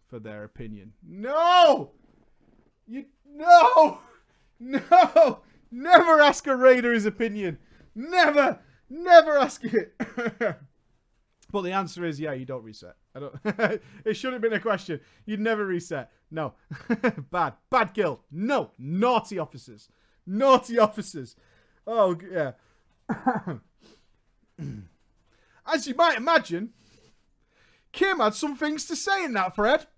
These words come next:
Oh, yeah. Oh, this is, this is the dream. This is it. This is it. I'm going deep. Her opening post was, "This guild is full of filthy casuals. We are nowhere near good enough to progress on Mythic Trial of Valor without more gear.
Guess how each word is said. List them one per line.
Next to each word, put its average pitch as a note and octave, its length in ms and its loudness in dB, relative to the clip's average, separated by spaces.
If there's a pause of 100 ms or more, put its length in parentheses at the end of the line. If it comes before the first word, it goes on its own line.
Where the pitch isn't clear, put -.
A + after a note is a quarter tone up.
Oh, E4 180 6
yeah. D#4 400 2
Oh, F#3+ 140 -2
this E3 200 -8
is, C3 140 -20
this G3+ 180 -12
is D3+ 120 -18
the B2+ 100 -20
dream. D3+ 400 -10
This E3+ 180 -12
is B2 140 -18
it. F3 180 -6 (180)
This G3 220 -6
is C#3 120 -10
it. G3 120 0
I'm D#3+ 120 -12
going E3 260 -4
deep. F3 300 -10 (1400)
Her D4+ 220 2
opening F4 560 2
post E4+ 360 2
was, G#3 200 0
"This A#3+ 200 -2
guild B3+ 280 -2
is G#3+ 120 -4
full C4+ 280 0
of A3 140 -2
filthy C#4 440 -4
casuals. B3+ 880 -2 (320)
We C#4 200 -4
are C4+ 160 2
nowhere C#4 500 2
near C#4+ 400 -6
good C4 240 -4
enough A#3+ 260 -2
to G3+ 100 -12
progress A3 580 -2
on F#3+ 140 -8
Mythic G#3+ 300 -4
Trial A3 320 -4
of G3 100 -8
Valor G#3+ 220 -2
without E3+ 300 -4
more F3 240 -6
gear. F#3 360 -6